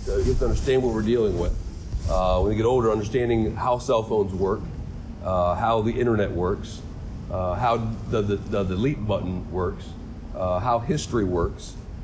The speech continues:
uh, how all these things work, and believe it or not, they pick it up very, very quickly. Uh, and so be able to understand all this,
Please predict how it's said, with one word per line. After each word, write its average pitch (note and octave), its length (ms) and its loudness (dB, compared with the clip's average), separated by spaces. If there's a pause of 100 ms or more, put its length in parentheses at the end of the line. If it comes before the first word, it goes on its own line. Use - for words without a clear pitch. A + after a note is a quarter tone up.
(160)
uh, F#2 300 2
how A#2+ 140 0
all A#2+ 180 4
these A#2 200 2
things G#2 280 0
work, G#2+ 380 2
and G2 220 0
believe A2 160 2
it G#2+ 40 0
or - 20 2
not, A2 200 0
they G#2 100 2
pick G#2 180 -4
it G#2+ 80 -2
up G2+ 80 0
very, G#2 140 0
very G#2 140 2
quickly. F2+ 360 -4 (520)
Uh, F#2 380 2
and F#2+ 100 -2
so G#2+ 280 2 (320)
be B2 100 2
able B2 140 2
to A#2 320 2
understand A#2+ 440 0
all A2 180 4
this, G#2+ 360 2